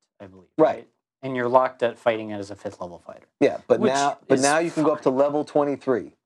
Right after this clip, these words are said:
Speaker 1: Right.
Speaker 2: as a bard.
Speaker 1: Leather, magic, chainmail only. Okay, no shield, and you can use sword, so this is
Speaker 2: Mm-hmm.
Speaker 1: great. And you can use oil. No poison. That's fine.
Speaker 2: Yeah, but you can use swords.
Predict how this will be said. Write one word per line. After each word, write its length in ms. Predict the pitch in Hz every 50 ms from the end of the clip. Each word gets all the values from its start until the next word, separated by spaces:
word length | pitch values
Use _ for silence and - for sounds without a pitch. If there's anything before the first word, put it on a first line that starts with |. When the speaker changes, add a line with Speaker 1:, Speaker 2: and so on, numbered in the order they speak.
| _
Speaker 1:
Right. 160 | 120 120 123 120
Speaker 2:
as 100 | 117 120
a 60 | 113
bard. 440 | 101 - - 117 104 82 73 65 - _ _ _ _ _ _ _ _ _ _ _ _ _ _ _ _ _ _ _ _ _ _ _ _ -
Speaker 1:
Leather, 460 | 123 127 135 139 131 147 147 139 135
magic, 560 | 131 127 123 127 123 123 127 127 123 127 _
chainmail 580 | - - 117 113 110 110 104 104 101 101 113 110
only. 460 | 107 101 95 90 87 92 110 117 117 - 113
Okay, 320 | 104 - - 95 - 104
no 180 | 104 113 117 120
shield, 560 | - - 123 117 104 101 98 101 110 110 - _ _ _ -
and 260 | 107 104 104 104 104
you 80 | 107 104
can 140 | - 117 110
use 180 | 110 117 117
sword, 520 | - - 117 107 98 95 98 107 107 - - _ _
so 140 | - - 113
this 160 | 104 104 110
is 120 | 123 160 196
Speaker 2:
Mm-hmm. 20 | -
Speaker 1:
great. 340 | - 95 87 87 104 - _ -
And 340 | 107 104 104 104 101 101 104
you 80 | 110 110
can 140 | - 131 127
use 180 | 135 135 139
oil. 340 | 185 175 160 110 95 - - _ _ _ _ _ _ 139
No 120 | 147 175
poison. 560 | 180 - 135 127 120 107 - 117 127 147 147 143 _ _ _ _ _ _ _ _ _ _ _ _ _ _ _ _ _ _ _ _ _ _ _ _ _ _ -
That's 240 | 113 110 - - -
fine. 440 | - 98 87 82 85 87 95 - _ _ _ _ _ _ _ _ _ _ _ _ _ _ _ _ _ _ _ _ _ _ _ _ _ _ _ _ _ _ _ _ _ _ _ _
Speaker 2:
Yeah, 160 | - 190 - -
but 200 | 90 117 101 -
you 80 | 131 117
can 180 | 117 131 123
use 160 | 127 127 120 -
swords. 600 | - 160 147 120 107 110 147 190 - - - -